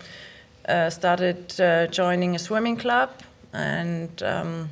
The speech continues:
I did a lot of swimming all my childhood long, and later on I started to give, uh, lessons, swimming lessons, and I did that till I finished school.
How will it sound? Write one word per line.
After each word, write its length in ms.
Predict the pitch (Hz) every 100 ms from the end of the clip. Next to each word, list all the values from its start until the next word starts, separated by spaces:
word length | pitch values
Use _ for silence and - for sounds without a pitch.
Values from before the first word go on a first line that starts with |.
| 147
I 80 | -
did 140 | 202
a 60 | 202
lot 140 | 208
of 120 | 202 196
swimming 540 | - 208 208 202 196
all 180 | 165 196
my 160 | 190
childhood 440 | 180 196 185 190 180
long, 440 | 180 185 202 214
and 280 | 180 175 180 180 - - - -
later 320 | 185 190 175
on 320 | 175 180 196
I 220 | 170 170
started 480 | 170 - 165 170 185
to 100 | 190
give, 480 | 180 185 180 180 185
uh, 400 | 175 165 165 165
lessons, 460 | 160 202 247 247 -
swimming 340 | 233 233 226
lessons, 580 | 226 226 240 247 254 - - - - _ _ - - - - -
and 720 | 180 175 170 170 175 175 - - - - - - -
I 80 | 208
did 200 | 302 302
that 280 | 247 214
till 260 | - 220 214
I 120 | 190
finished 360 | 180 208 190 180
school. 340 | - 214 240